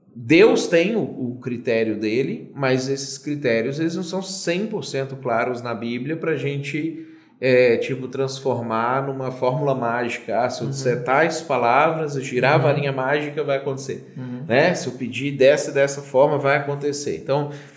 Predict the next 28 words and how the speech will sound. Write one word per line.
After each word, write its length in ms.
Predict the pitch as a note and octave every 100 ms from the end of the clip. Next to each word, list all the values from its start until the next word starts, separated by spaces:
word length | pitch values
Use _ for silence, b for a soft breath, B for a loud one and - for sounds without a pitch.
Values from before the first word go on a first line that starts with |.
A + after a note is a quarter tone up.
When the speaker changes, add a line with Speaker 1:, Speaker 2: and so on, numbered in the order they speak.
| B
Speaker 1:
o 40 | -
que 120 | D#3+
que 80 | E3
Jesus, 380 | E3+ D3 D3
ele 160 | D3 C#3
fala? 300 | C#3+ A#2 F2+
Tem 120 | -
um 60 | C3
momento 360 | D#3 C#3 C#3
que 60 | C#3
Jesus 200 | C3+ -
tá 100 | A#2
falando 300 | A#2 A2 G#2
com 100 | G#2
os 80 | G#2+
discípulos, 560 | A2 - F#3+ C#3 A2+
falando 260 | A#2 G#2+ A2
sobre 260 | - G#2 G2+
a 40 |
missão, 760 | B2 C#3 - A#2 B2+ E3+ - B B B -
né? 320 | A2 D3 F#3
Aí 200 | D3 A2+
ele 120 | B2 B2+
fala 220 | B2+ C3+
assim: 180 | C3 D3
ó, 140 | A#2+
nós 220 | G2 G2+ -
tamo 500 | B2 B2 C#3+ C#3